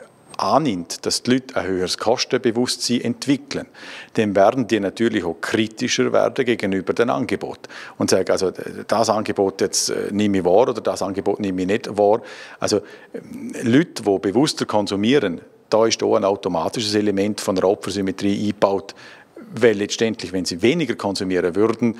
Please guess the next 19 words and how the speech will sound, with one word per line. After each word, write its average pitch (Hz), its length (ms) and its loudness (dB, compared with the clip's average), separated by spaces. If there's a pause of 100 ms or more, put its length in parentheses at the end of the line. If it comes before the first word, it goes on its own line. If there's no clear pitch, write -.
(500)
dann, 98 300 0 (240)
äh, 92 240 -2
würde 95 260 0
das 87 220 0
zulasten 90 440 0
von 90 120 -6
den 87 120 0
Umsätzen 120 380 2
gehen. 120 260 4 (100)
Wenn 123 200 2
sie 117 140 -4
mehr 107 260 0
von 113 120 0
dem, 101 180 -2
was 95 140 0
sie 110 80 -2
konsumieren, 101 640 0 (220)
selber 98 440 0
zahlen, 113 440 0